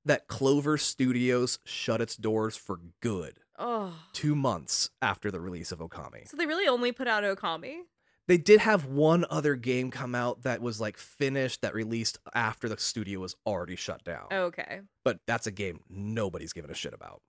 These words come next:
Speaker 2: <laughs> They made one perfect game, closed their doors, and then had to also release something they probably didn't finish <laughs> after
Speaker 1: Yeah.
Speaker 2: the fact.
Speaker 1: <laughs>
Speaker 2: This is a very stressful just lead up to the game.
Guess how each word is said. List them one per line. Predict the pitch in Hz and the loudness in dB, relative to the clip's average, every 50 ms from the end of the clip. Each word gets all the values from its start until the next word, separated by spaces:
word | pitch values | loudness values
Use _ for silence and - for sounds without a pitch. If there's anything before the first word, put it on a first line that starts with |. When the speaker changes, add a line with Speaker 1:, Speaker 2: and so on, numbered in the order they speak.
| _ - | _ -20
Speaker 2:
<laughs> | - - _ _ _ _ _ _ _ _ _ - 349 392 466 480 453 381 320 - | -20 -20 _ _ _ _ _ _ _ _ _ -14 -8 -4 -2 -2 -2 -2 0 2
They | 330 330 | 2 2
made | 311 330 349 370 311 277 | 2 2 0 0 0 2
one | 285 277 277 294 302 320 | 2 2 2 2 0 -2
perfect | - 311 320 285 269 254 - 285 262 220 226 - | 0 2 4 4 4 2 0 -2 -4 -4 -2 0
game, | 240 226 220 220 220 220 220 220 - - - _ _ _ | 0 2 4 4 4 4 2 0 -4 -10 -20 _ _ _
closed | - - 269 240 233 247 233 | 0 4 6 6 6 6 6
their | 254 233 | 6 4
doors, | 214 214 208 208 214 214 | 6 6 4 4 4 2
and | 233 | 0
then | 220 208 220 | 0 4 6
had | 202 196 202 | 6 6 6
to | - - - | 4 0 0
also | - 180 180 190 185 - 240 214 208 | 0 0 0 0 0 0 0 0 2
release | 196 185 220 226 220 214 233 220 226 - | 2 4 4 4 6 6 2 0 0 0
something | - 240 214 190 220 214 208 | 0 0 0 2 0 2 4
they | 220 220 | 2 2
probably | 208 233 262 202 185 180 190 | 2 2 2 4 4 2 0
didn't | 175 - 190 170 160 170 - - | -2 -2 -2 -2 -2 -6 -6 2
finish | - 190 180 180 247 - - - | 2 4 4 4 0 -2 -4 -4
<laughs> | - - | 0 4
after | - 175 180 196 - 220 | 6 6 6 6 4 2
Speaker 1:
Yeah. | 208 170 | 2 2
Speaker 2:
the | 190 196 | 0 0
fact. | - 202 180 175 - - _ _ | 0 0 2 2 0 -2 _ _
Speaker 1:
<laughs> | 190 165 - - - - - - 247 - - 220 196 190 - - - 180 - - - - - 160 - 160 - _ _ 151 - - - _ _ _ _ _ - | -2 -2 0 -4 -8 2 6 6 6 10 10 8 8 8 6 2 0 0 0 0 -6 -4 -4 -4 -4 -4 -8 _ _ -10 -10 -10 -14 _ _ _ _ _ -6
Speaker 2:
This | 302 349 - | -6 -2 0
is | 480 554 587 659 539 330 | 0 2 4 2 2 2
a | |
very | 208 170 160 - 175 185 190 180 | 0 -2 -2 -2 0 0 0 -2
stressful | - - - - 208 180 170 185 - - - 190 175 170 | -2 -6 -6 -2 -2 0 0 -2 -4 -4 -2 -2 -2 -2
just | 160 175 175 - | -4 -10 -10 -8
lead | 185 180 175 170 170 160 | -6 -6 -6 -4 -4 -4
up | 165 139 - _ | -4 -6 -6 _
to | - 185 | -10 -8
the | 147 139 156 | -8 -8 -6
game. | 156 156 151 135 98 92 131 165 180 | -6 -6 -6 -6 -6 -10 -10 -12 -16